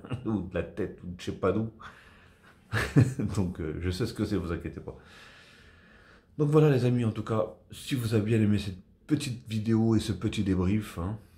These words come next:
n'hésitez pas à liker, ça fait toujours plaisir, c'est gratuit et ça mange pas de pain, comme tout ce que je vais vous dire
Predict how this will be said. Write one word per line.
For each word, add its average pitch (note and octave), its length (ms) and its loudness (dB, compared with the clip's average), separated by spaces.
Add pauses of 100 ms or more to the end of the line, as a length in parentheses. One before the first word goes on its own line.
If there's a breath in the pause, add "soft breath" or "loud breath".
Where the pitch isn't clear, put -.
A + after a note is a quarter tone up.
(480 soft breath)
n'hésitez F#2 560 -2
pas F#2 300 -4
à F#2+ 100 -2
liker, F#2 380 -2
ça F2+ 140 -10
fait - 120 -12
toujours F2 260 -6
plaisir, F2+ 280 -2
c'est - 200 -4
gratuit G2 480 -2
et B2 120 0
ça A2+ 160 -4
mange F2+ 260 -6
pas F2+ 100 -6
de F2+ 60 -8
pain, G2 260 -8
comme C3 280 -6
tout C#3+ 160 -6
ce C#3+ 100 -8
que - 140 -8
je G2 80 -4
vais G#2 60 0
vous F#2 160 -6
dire F2 300 -6